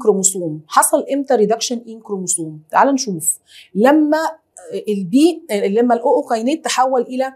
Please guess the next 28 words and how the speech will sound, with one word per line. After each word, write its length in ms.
او 140
او 40
سيست، 320
ده 360
او 180
او 60
كاينيت 540
كام؟ 500
تو 160
ان، 260
وده 380
او 280
او 80
سيست 520
ان، 340
يعني 240
حصل 320
هنا 200
ايه؟ 380
ميوزس. 680
تمام؟ 360
يبقى، 440
آه، 20
ايه 480
المرحله 560
اللي 140
حصل 380
فيها؟ 460